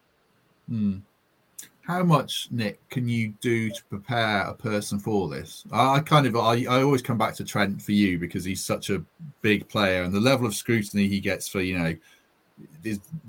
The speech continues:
can he defend is just insane. You know, we wouldn't get that at other football clubs. You know, Nico Williams doesn't get that at Forest. Well, he does off fans, but not from the media and every Twitter account in the world.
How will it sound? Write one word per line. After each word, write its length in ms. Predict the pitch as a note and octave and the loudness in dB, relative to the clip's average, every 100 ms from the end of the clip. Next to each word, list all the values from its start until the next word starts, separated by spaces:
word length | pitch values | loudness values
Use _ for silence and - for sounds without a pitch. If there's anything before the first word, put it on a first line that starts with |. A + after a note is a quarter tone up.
| B2 A2 | -14 -14
can 220 | - - A2 | -4 2 4
he 80 | |
defend 580 | G2+ F#2+ A2+ G2 E2+ E2 | 2 2 2 2 2 2
is 140 | F#2 E2+ | 0 -4
just 220 | G2 - | -6 -2
insane. 640 | G2 G2+ G#2+ D#2 D#2 F2 - - | -2 0 0 2 0 0 -4 -6
You 200 | A2 F2+ | -2 0
know, 60 | |
we 180 | F#2 G2 | 0 2
wouldn't 240 | B2+ B2 | 4 6
get 140 | G#2 C3+ | 4 2
that 140 | F2+ | 0
at 60 | F2+ | -2
other 160 | F2 | -2
football 380 | F2 G2+ F2 E2+ | -2 -4 -2 -4
clubs. 340 | D#2+ D2 D#2 F2+ | -4 -6 -6 -4
You 80 | |
know, 60 | F2+ | 0
Nico 320 | G2+ A2 G#2 | 0 2 2
Williams 320 | G2+ G#2 F#2+ | 4 4 2
doesn't 200 | F2+ F2+ | -4 -10
get 140 | F2 - | -8 -4
that 200 | F#2+ F2 | -4 -4
at 100 | D#2 | -4
Forest. 540 | G2 E2+ D2 - - - | -4 -2 -4 -8 -16 -8
Well, 80 | |
he 80 | E2 | -6
does 160 | E2 E2 | -4 -4
off 160 | D#2+ | -4
fans, 340 | - F2+ D#2 D#2 | -4 -4 -4 -4
but 220 | F2 E2+ - - | -8 -12 -14 -2
not 180 | B2+ B2+ | 4 4
from 320 | - A2 G2+ - | 4 2 2 0
the 60 | G2+ | 0
media 400 | A2 G#2+ G2+ G#2 | 2 4 4 4
and 100 | G2+ | 4
every 280 | G2+ G2 G2 | 2 0 -2
Twitter 260 | - F#2 | -2 -2
account 320 | F#2+ - G2 | -4 -4 -6
in 80 | E2+ | -6
the 80 | F2+ | -4
world. 420 | G2+ F#2 D#2 D#2 | -2 -2 -2 -6